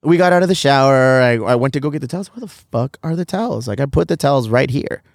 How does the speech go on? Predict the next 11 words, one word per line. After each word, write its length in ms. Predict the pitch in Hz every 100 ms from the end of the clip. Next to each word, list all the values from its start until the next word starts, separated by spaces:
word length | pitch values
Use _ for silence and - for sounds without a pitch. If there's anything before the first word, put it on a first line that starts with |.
| _ -
The 60 | -
towels 220 | 180 170
right 100 | 151
here. 200 | 160 123 - _ _ _ _ _ _ _ _ _ _ _ _ _ _ _ _ _ _ -
The 80 | 101
towels 260 | 117 131
were 60 | 110
sprawled 440 | - - 120 120
out 260 | 113 117 117 -
on 180 | 104
the 80 | 90